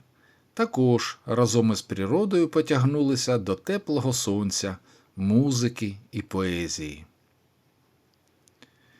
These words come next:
Сьогодні гостей зустрічав Чернігівський літературно-меморіальний музей-заповідник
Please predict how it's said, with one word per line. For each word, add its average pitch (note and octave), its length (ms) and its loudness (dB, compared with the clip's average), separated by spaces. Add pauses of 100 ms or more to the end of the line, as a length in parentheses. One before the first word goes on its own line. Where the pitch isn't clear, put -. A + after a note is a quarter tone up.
(180)
Сьогодні F3+ 480 2
гостей C3 440 0
зустрічав G#2+ 640 -2
Чернігівський C3 800 0
літературно-меморіальний A2 1500 2
музей-заповідник F2+ 1300 -2